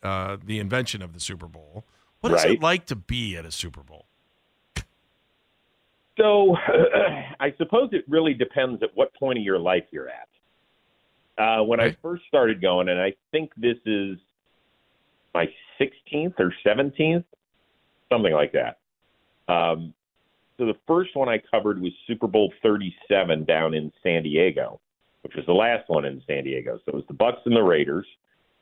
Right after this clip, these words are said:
Speaker 2: Um, I got down there for, we did a show for Best Damn on a Friday and partied it all weekend. We didn't have any responsibilities. And I remember that the coolest thing was on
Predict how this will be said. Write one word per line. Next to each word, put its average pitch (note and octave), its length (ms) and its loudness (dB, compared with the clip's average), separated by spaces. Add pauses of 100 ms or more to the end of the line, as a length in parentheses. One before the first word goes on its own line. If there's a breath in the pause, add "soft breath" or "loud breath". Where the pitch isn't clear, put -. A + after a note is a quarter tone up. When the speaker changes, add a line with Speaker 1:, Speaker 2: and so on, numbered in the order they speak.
(320)
Speaker 2:
Um, D#2+ 500 -2 (140)
I F2+ 80 -2
got F#2+ 220 -2
down G2+ 240 0
there G2 180 -2 (100)
for, F2+ 200 -6
we E2+ 140 -8
did F#2+ 160 0
a E2 60 -4 (140)
show F#2+ 280 4
for F2 100 -8
Best F2+ 240 -2 (100)
Damn F2 280 -2
on D#2 140 -4
a D2+ 60 -6 (120)
Friday G#2 580 0 (720)
and D#2+ 380 -2 (240)
partied G2 300 2
it F#2+ 140 2
all F#2+ 220 4
weekend. G#2+ 460 -4
We F#2+ 100 -6
didn't F2+ 180 -4
have E2+ 140 -2
any F#2+ 340 -6
responsibilities. G2+ 1040 0 (640)
And E2+ 260 0
I E2 100 0
remember F#2+ 400 0
that F2+ 140 0
the F#2+ 80 -10
coolest A2+ 420 0 (100)
thing A2+ 200 2
was A2 260 2
on E2+ 200 -2